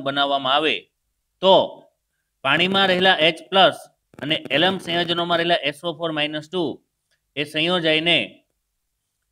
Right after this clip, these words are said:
એચ ટુ એસ ઓ ફોર બનાવે છે, જે દર્શાવે છે કે તે એસિડિક ગુણ ધરાવે છે. આમ એલમ સંયોજનોનું જલીય દ્રાવણ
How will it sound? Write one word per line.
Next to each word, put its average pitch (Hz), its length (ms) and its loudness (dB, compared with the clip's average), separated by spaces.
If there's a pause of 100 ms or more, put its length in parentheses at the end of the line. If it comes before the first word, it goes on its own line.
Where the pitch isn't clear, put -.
(240)
એચ 160 160 -6
ટુ 208 120 -6 (120)
એસ 190 180 -4
ઓ 190 40 0 (100)
ફોર 175 140 2 (100)
બનાવે 139 400 0
છે, - 120 -20 (1500)
જે 151 180 -2
દર્શાવે 175 500 0
છે 175 100 -4 (100)
કે 180 120 4 (1300)
તે 165 80 -4 (200)
એસિડિક 196 440 0
ગુણ 175 220 -2
ધરાવે 151 380 2
છે. 147 100 -16 (760)
આમ 151 240 4 (520)
એલમ 180 280 2
સંયોજનોનું 165 680 -6
જલીય 151 380 -4
દ્રાવણ 165 420 0